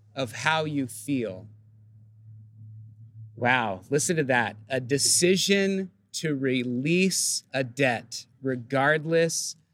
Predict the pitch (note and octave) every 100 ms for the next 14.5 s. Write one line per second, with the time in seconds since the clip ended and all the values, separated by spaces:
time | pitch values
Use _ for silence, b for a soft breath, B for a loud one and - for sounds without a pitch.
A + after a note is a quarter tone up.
0 | _ - C3+ A2+ B2 B2+ B2+ B2 B2 A2+
1 | A#2+ A#2 G2+ F#2+ A2 A#2 A2 - C#3 B2+
2 | - A#2 G2 - A#2 - A#2+ B2 B2+ C3+
3 | - - _ _ _ _ _ _ - C3+
4 | A#2+ G2 - - - - _ _ _ _
5 | _ _ _ _ _ _ - b b E3
6 | F#3+ E3+ E3+ - E3+ D3+ D3 - - D#3+
7 | - - D3+ C3+ C3+ C3 C#3 C#3+ B2 G2+
8 | - _ _ _ _ C3 - F#3 E3+ D3+
9 | C#3+ C3+ A#2+ A2+ - B2 A#2+ C3+ B2+ A#2
10 | - - C3 A#2+ A2+ G#2+ - _ - -
11 | C3 - C3 A#2 G#2+ G2+ b b b _
12 | B2+ E3+ A3 - A3 E3 C#3+ - D3 C#3
13 | C#3 D3+ F3 F3 - F#3 G3+ F#3+ G#3 G#3
14 | - C#3+ D3+ D3